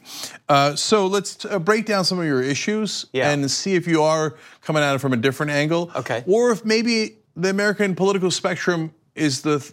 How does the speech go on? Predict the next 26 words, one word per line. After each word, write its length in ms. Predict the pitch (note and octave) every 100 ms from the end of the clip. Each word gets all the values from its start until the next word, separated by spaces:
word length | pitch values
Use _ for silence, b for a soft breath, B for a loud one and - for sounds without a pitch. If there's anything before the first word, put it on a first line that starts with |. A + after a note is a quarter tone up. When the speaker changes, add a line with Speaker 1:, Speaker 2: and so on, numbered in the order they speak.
| _
Speaker 1:
is 140 | C#3+ C3+
the 60 |
problem, 480 | C#3 E3 C#3 G2 D#2+ - _
a-, 260 | B2+ B2+ A#2
and 100 | B2
not 240 | A#2+ A#2+
you 160 | A#2 A2+
or 160 | G2+
I. 160 | E2+ D#2 - _ -
Speaker 2:
Okay. 180 | C#3+ A2+
Speaker 1:
Okay. 280 | A2 C3+ C3 B B B B -
So 480 | - F#3 E3+ E3 - _ _ -
you 140 | G3+
say 180 | - B3+
you 80 | A#3+
wanna 160 | G#3+
guarantee 380 | D3 F3+ G#3+ G3
American 320 | F3+ F3 E3
workers 280 | D#3 D3+ C#3
a 80 | B2+
living 440 | C3 F3+ F#3+ E3
wage 280 | C#3 B2+ B2
without 260 | A#2+ C3 B2
crashing 360 | B2 A2+ A#2
the 60 | A2
economy. 400 | G#2 G#2 E2